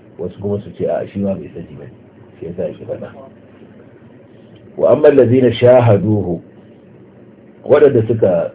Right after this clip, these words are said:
zauna da Annabi sallallahu alaihi wasallama, suka yi rayuwa da shi, فقد شهدوا له بالبلاغ.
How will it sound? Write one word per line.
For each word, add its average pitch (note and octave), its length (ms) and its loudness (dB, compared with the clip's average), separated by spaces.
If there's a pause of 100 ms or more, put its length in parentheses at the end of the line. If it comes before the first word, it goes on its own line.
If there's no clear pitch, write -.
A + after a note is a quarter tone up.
zauna A2 320 4
da - 160 -6
Annabi F2 240 -8
sallallahu E2 240 -8
alaihi - 160 -12
wasallama, F2 280 -10 (580)
suka G#2 180 -4
yi F2+ 80 2
rayuwa E2+ 320 -4
da F2 100 -10
shi, G#2+ 220 -12 (640)
فقد G#2 240 -2
شهدوا F#2 440 -2
له F#2+ 260 0
بالبلاغ. D2+ 420 -12